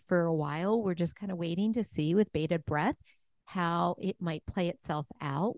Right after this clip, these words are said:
when the initial provisions were set to go into action. And now we're past that first mile marker, if you will.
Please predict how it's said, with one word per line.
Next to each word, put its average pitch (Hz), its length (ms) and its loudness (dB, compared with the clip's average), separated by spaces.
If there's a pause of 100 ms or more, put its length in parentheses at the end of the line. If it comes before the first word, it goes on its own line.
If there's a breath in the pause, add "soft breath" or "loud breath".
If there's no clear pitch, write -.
when 165 200 0
the 160 140 -2
initial 151 460 -2 (100)
provisions 175 720 0
were 151 540 0
set - 240 -6 (100)
to 139 300 -6 (100)
go 147 220 -2
into 170 400 -8 (160)
action. 233 560 -4 (500 soft breath)
And 185 160 -2
now 165 500 -2 (160)
we're 170 120 -6
past 165 420 -4
that 147 180 -8 (140)
first 165 480 -8 (340)
mile 156 320 -2
marker, 190 400 -2
if - 220 -2
you 233 140 2
will. 226 400 2